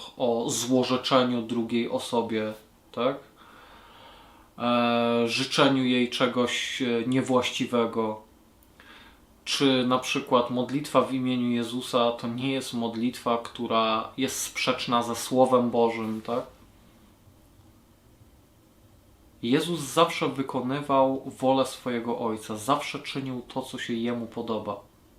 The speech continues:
Modlił się do Niego i Bóg wysłuchiwał Jego próśb, kiedy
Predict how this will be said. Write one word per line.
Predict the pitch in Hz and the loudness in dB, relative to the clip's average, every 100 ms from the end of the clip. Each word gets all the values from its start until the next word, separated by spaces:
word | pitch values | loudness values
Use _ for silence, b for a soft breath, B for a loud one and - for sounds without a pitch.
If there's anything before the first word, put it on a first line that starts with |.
| - _ _ _ _ - - b b b b b - | -20 _ _ _ _ -20 -20 b b b b b -8
Modlił | 117 127 165 147 160 | 0 4 4 4 -2
się | 147 143 131 | -2 -2 -2
do | 127 | 0
Niego | 120 117 120 127 | 0 -2 -2 -2
i | 135 | -2
Bóg | 117 135 131 | 0 0 0
wysłuchiwał | 127 131 - 120 143 131 123 | -2 -2 -4 -2 0 2 0
Jego | 120 113 120 113 | 0 -2 -2 -2
próśb, | - 139 135 - - | -2 -2 -2 -2 -12
kiedy | 123 117 113 113 | -10 -6 -4 -6